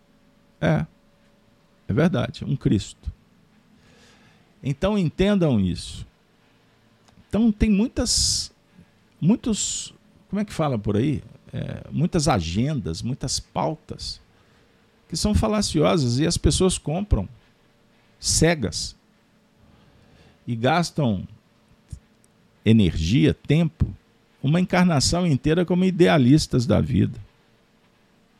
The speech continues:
<laughs> E se auto-intitulam missionários da evolução. Vão pras mídias, é,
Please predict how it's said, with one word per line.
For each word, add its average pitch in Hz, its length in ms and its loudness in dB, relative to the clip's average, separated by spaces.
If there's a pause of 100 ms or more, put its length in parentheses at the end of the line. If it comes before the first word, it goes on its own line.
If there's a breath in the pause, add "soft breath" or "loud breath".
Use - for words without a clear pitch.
(920)
<laughs> 107 540 -2 (500 loud breath)
E 151 80 -2
se 214 360 0 (120)
auto-intitulam 180 800 2
missionários 160 800 2
da 110 80 2
evolução. 98 580 0 (1500)
Vão 113 240 4
pras 98 300 2
mídias, 101 920 2 (2000 soft breath)
é, 87 220 -4